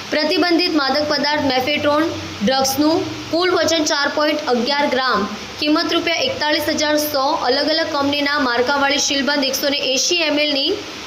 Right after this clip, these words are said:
બોટલો નંગ દસ, કિંમત બે હજાર આઠસો એંશી, ખાલી બોટલ નંગ ચાર, અન્ય મુદ્દામાલ મળી એક લાખ ચોર્યાસી હજાર નવસો ને એંશીના મુદ્દામાલ સાથે પકડી પાડી. પકડાયેલ સાત આરોપીઓને મેફેડ્રોન ડ્રગ્સ તેમજ જથ્થો પૂરો પાડનાર, પૂરો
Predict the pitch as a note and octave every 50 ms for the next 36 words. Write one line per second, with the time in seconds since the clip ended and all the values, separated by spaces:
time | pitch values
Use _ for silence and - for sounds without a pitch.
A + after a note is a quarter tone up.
0 | - - - - - - - - - - - A3+ C4 C4+ C4+ C#4 E4 D#4+ E4 E4
1 | D#4 D#4 D#4 D#4 C4 C4+ C#4 D4+ D4+ - - C#4+ C#4 C#4+ D4 C4 B3 C4+ C4+ C4
2 | D4 D4 C#4+ C4+ C4 A#3+ - D4 C#4+ C#4+ C#4+ B3+ B3 - - D4+ D#4 D#4+ D#4+ D#4
3 | - C4+ C4 C4 C#4 D4 D#4 D#4+ E4+ F#4 E4 - - - - - B3 C4+ C#4 B3+
4 | D#4 D4+ D4+ D4 C#4+ D4 D4+ D4 - - C#4 C4 C#4 D4+ E4+ - C#4 C4 C4+ C#4+
5 | C#4+ C#4+ C4+ A3+ C4+ C4+ C4+ C4 C4+ C#4 C4+ B3+ B3+ C#4 D4 C4+ G3+ - G#3 -
6 | - - - - C#4+ D#4+ E4+ D4 F4 F4 F4+ F4 F4 D#4+ D4 C#4+ D4+ D#4 D#4+ D#4
7 | E4 D#4+ D#4 E4+ D#4+ D#4+ D4+ C#4+ C#4 C#4 D4 D#4+ D#4 D#4 D4 C#4 C#4+ - D#4 D4+
8 | D#4 C#4+ C4+ - - C4+ C4+ C#4+ C#4+ D4+ D4+ D#4 C#4+ C#4+ D4 D4 C#4 C4 C4 C#4
9 | C#4+ D4 - B3+ G#3 G3+ G#3+ G#3+ A3+ C4 C#4 C#4 C#4+ C#4+ D#4 D4+ D4+ - C#4 C#4+
10 | D4 D4 D4+ C#4 C4+ C#4+ C#4 C#4+ D4 D4 D4+ D4+ D4+ C4+ B3+ B3 B3 B3 C#4+ C#4+
11 | - C#4+ C#4+ D4+ D4+ D4 - - B3+ B3 B3 B3 - - C#4 C#4 C#4 C4 A3+ G3+
12 | - - F#3+ - - - - - - - - - - - - - - - D4 D4
13 | C#4+ D4 F#4+ F#4+ F#4+ F#4 F4+ F4 F4 F#4 E4 E4 D4+ D4+ D#4 D#4 D#4+ D#4+ D#4 -
14 | - - D4 D4+ D4+ F4